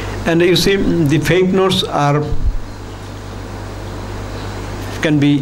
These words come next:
easily circulated to the people who do not really or all the time use these notes.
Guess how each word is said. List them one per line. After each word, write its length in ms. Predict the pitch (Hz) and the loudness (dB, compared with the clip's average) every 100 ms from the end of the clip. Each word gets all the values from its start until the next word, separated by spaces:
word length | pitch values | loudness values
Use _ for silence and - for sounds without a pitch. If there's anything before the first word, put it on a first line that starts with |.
| 151 | 2
easily 460 | 135 165 156 156 | 2 4 4 4
circulated 760 | 151 160 147 147 139 139 131 - - - - - - - - - - - - - - - - - | 2 2 2 2 2 2 0 -2 -10 -14 -14 -14 -14 -14 -14 -12 -12 -12 -12 -12 -10 -10 -10 -4
to 60 | - | 0
the 100 | 139 | 0
people 600 | 143 156 147 151 160 160 | 2 2 4 4 4 4
who 640 | 131 143 143 143 143 143 - - - - - - | 2 4 4 6 6 4 2 -6 -12 -12 -12 -4
do 100 | 131 | 2
not 200 | 147 139 | 2 4
really 540 | 135 143 147 139 131 123 - - - - - - - - - | 4 4 4 4 2 2 -6 -16 -16 -16 -16 -14 -14 -6 0
or 120 | 139 | 2
all 200 | 165 156 | 4 4
the 160 | 147 | 4
time 280 | 147 143 135 | 2 2 2
use 220 | 139 131 | 2 0
these 180 | 123 123 | 2 -2
notes. 240 | 110 117 | 0 -4